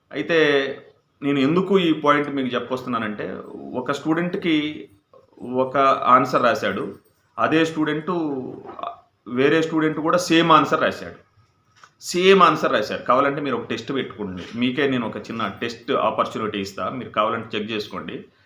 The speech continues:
లేదా నువ్వే ఒక ఆన్సర్ రాయి, ఎందుకు మార్క్స్ డిఫరెన్స్ వచ్చినాయో మీకు తెలియాలి, ఎందుకు డిఫరెన్స్ వచ్చిందో మీకు తెలియాలి. ఇప్పుడు నువ్వు ఒక, ఒకే స్టూడెంట్ రాసినటువంటి ఆన్సర్స్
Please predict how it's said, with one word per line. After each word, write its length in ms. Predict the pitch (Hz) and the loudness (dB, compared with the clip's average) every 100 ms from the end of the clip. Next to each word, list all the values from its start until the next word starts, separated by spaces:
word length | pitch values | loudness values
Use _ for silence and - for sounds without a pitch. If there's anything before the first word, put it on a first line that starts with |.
| _ _ _ _ - | _ _ _ _ -6
లేదా 380 | 127 139 160 160 | 0 6 6 6
నువ్వే 640 | 135 143 160 180 165 151 | 2 0 6 8 8 8
ఒక 280 | 135 123 131 | 6 4 8
ఆన్సర్ 420 | 127 135 139 107 | 8 6 2 0
రాయి, 160 | 95 - | -2 -4
ఎందుకు 340 | 104 139 160 156 | -2 0 2 0
మార్క్స్ 480 | 135 120 131 135 131 | 2 6 6 4 0
డిఫరెన్స్ 380 | 131 135 127 | 0 -2 -4
వచ్చినాయో 280 | 123 127 127 | -6 -6 -4
మీకు 200 | 113 101 | -4 -4
తెలియాలి, 320 | 104 110 85 - _ _ _ _ _ | -4 -4 -6 -10 _ _ _ _ _
ఎందుకు 240 | 120 135 127 | -2 0 0
డిఫరెన్స్ 340 | 123 123 113 | -4 -6 -8
వచ్చిందో 240 | 110 113 113 | -8 -8 -8
మీకు 140 | 95 | -8
తెలియాలి. 320 | 95 92 80 - | -8 -10 -12 -16
ఇప్పుడు 200 | 127 143 | -10 -6
నువ్వు 280 | 139 135 139 | -2 0 0
ఒక, 180 | 139 - | 0 -6
ఒకే 360 | 107 123 165 | -6 0 0
స్టూడెంట్ 420 | 160 147 131 123 | 0 0 2 2
రాసినటువంటి 580 | 127 117 123 113 113 104 | 0 0 -2 -6 -6 -2
ఆన్సర్స్ 480 | 107 107 101 101 | -2 -2 -6 -8